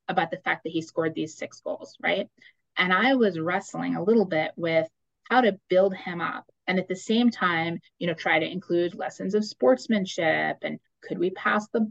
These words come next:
ball and how does the other team feel 'cause they only scored three goals? And,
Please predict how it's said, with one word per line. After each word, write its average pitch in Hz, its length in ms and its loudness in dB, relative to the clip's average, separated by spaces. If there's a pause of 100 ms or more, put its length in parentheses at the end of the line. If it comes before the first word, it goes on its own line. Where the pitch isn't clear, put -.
ball 220 800 6
and 165 140 0 (440)
how - 200 -6
does 165 120 -2
the 208 160 0
other 220 260 6
team 214 240 2
feel 185 180 0
'cause 170 160 -12
they 160 140 -4
only 165 160 -2
scored 190 320 -2
three 226 260 0
goals? 185 320 4
And, 202 240 -2